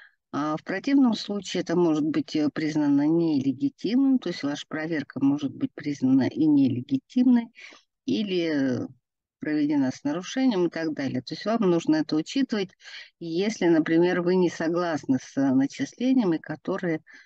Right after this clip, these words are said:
эта проверка вам выполнила, или если она провела некорректно саму проверку.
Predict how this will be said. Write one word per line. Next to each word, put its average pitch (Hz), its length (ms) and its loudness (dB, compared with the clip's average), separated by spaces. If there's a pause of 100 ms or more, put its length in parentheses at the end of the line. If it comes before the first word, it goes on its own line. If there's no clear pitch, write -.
(180)
эта 170 220 -4
проверка 151 1000 0
вам 156 560 0 (340)
выполнила, 175 640 0
или 170 320 -4 (400)
если 175 240 -4
она 294 180 0
провела 151 380 -2
некорректно 147 920 0
саму 151 340 -2
проверку. 139 640 -6